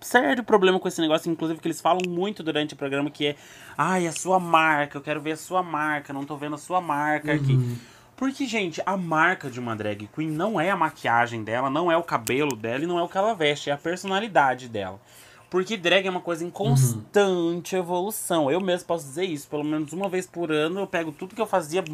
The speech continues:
Speaker 1: mudo e viro outra coisa, mas eu continuo sendo eu.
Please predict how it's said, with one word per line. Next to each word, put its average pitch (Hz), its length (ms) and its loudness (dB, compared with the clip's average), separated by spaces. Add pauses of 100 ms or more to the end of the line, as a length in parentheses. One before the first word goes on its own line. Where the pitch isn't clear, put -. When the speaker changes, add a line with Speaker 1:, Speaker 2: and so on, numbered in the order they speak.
Speaker 1:
mudo 190 440 -2 (460)
e 165 80 -6
viro 185 260 2
outra 180 300 4
coisa, 156 460 2
mas 127 180 -4
eu 139 80 -4
continuo 147 380 -4
sendo 160 340 -4
eu. 139 240 0